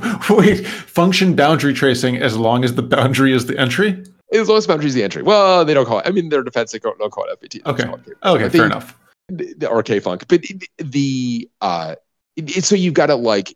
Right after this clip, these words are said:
Speaker 2: instrument, um, a bunch of things that don't necessarily exist, and then I found that, that,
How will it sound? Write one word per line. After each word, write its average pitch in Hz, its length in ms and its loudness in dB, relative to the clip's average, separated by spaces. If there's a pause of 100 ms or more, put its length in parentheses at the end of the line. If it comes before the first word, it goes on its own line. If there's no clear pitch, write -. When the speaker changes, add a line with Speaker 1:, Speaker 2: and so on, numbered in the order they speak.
(140)
Speaker 2:
instrument, 110 560 -2 (220)
um, 87 440 -6
a 101 100 -4
bunch 95 200 0
of - 60 -10
things 92 180 -2
that 85 80 -6
don't 76 160 -6
necessarily 78 460 -8
exist, - 520 -2 (120)
and 101 120 -2
then 90 360 0
I 92 160 0
found 92 320 -2
that, 85 220 -2 (600)
that, 104 400 0